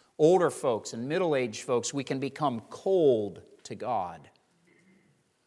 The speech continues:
Now remember, he said the sacrifice of fools is talking more than listening. And that brings us to the second thought that he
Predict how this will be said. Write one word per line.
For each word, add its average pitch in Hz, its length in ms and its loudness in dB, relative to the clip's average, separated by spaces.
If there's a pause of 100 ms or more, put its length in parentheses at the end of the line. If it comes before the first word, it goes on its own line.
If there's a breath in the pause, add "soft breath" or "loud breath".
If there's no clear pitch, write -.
(300)
Now 170 140 10
remember, 196 480 10
he 185 180 4
said 240 300 6
the 185 80 2
sacrifice 190 760 4
of 147 100 -4
fools 170 520 6
is 147 420 6 (880 soft breath)
talking 156 640 6
more 156 240 6
than 135 180 0
listening. 139 480 2
And 156 80 0
that 247 200 10
brings 240 340 6
us 202 180 6
to 196 120 4
the 165 100 2
second 214 480 4
thought 170 360 8
that 160 100 4
he 185 260 2